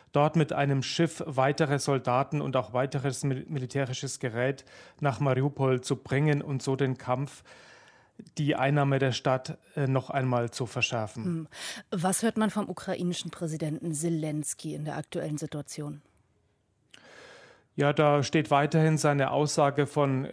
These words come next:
Speaker 1: gestern, wo er gesagt hat, wenn es, wenn Russland tatsächlich die ukrainischen Soldaten tötet, die sich dort noch befinden in Mariupol, dann sei das das Ende der Verhandlungen zwischen Russland und der Ukraine.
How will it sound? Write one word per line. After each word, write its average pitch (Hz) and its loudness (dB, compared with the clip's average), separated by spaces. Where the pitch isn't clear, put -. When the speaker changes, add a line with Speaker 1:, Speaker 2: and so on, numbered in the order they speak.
Speaker 1:
gestern, 151 2
wo 143 4
er 139 2
gesagt 131 0
hat, 127 -2
wenn 139 2
es, - -2
wenn 151 6
Russland 160 4
tatsächlich 143 0
die 139 0
ukrainischen 143 -2
Soldaten 131 2
tötet, 143 0
die 143 -4
sich 123 -6
dort 131 0
noch 139 -2
befinden 139 -2
in 131 0
Mariupol, 139 2
dann 143 4
sei 135 4
das 135 0
das 120 0
Ende 139 2
der 127 2
Verhandlungen 120 0
zwischen 127 -4
Russland 123 -4
und 123 -4
der 117 -4
Ukraine. 131 -4